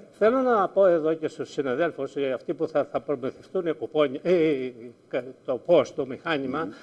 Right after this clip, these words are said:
Speaker 1: να προτιμήσουν από τις ελληνικές τράπεζες και να μην, ε, ε, προτιμήσουν ξένες εταιρείες που οπωσδήποτε η διαχείριση θα γίνεται το σάρμα αυτό από ξένες εταιρείες και οπωσδήποτε νομίζω είναι και παράνομο και μπορεί να βρουν και δυσκολίες
Speaker 2: Πέραν,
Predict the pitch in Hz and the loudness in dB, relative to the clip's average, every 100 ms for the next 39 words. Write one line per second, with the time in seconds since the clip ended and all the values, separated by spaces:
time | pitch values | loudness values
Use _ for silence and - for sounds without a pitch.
0 | - _ 156 151 160 156 180 233 233 196 | -20 _ -2 2 0 0 -2 -2 -2 -4
1 | - 160 - 139 139 127 233 196 170 147 | -6 -8 -6 -4 -4 0 0 0 2 2
2 | 151 180 247 - - 180 175 214 226 214 | 0 -6 -10 -8 -6 -6 -2 -2 -2 -2
3 | 185 160 139 120 - _ _ _ _ - | -2 -2 -4 -8 -18 _ _ _ _ -20
4 | _ _ _ _ _ - 147 135 131 123 | _ _ _ _ _ -10 -8 -6 -8 -12
5 | 156 165 _ _ _ _ _ _ _ _ | -18 -20 _ _ _ _ _ _ _ _
6 | _ _ _ _ 165 160 170 196 185 156 | _ _ _ _ -4 0 2 2 0 -2
7 | 196 180 156 156 123 139 143 160 143 - | 0 0 -2 -4 -2 0 2 2 0 -2
8 | 147 135 120 147 151 156 175 185 170 165 | -2 -2 -6 -8 -2 0 0 -2 -2 0
9 | 156 147 170 160 156 143 160 147 147 - | 0 0 -4 -4 -4 -4 -2 -2 -4 -6
10 | - 151 151 131 - 151 127 - 151 147 | -2 0 0 -2 -4 -4 -4 -6 -6 -6
11 | 135 113 170 214 - 196 175 156 151 196 | -10 -8 -4 -4 -2 -2 0 0 -2 -6
12 | 180 175 160 156 180 175 180 156 131 143 | -6 -6 -4 -4 -4 -4 -6 -4 -4 -4
13 | 202 208 202 175 160 165 160 147 151 147 | -4 -6 -8 -6 -4 -2 -4 -4 -4 -6
14 | - 147 123 - 113 127 143 | -6 -6 -6 0 4 4 2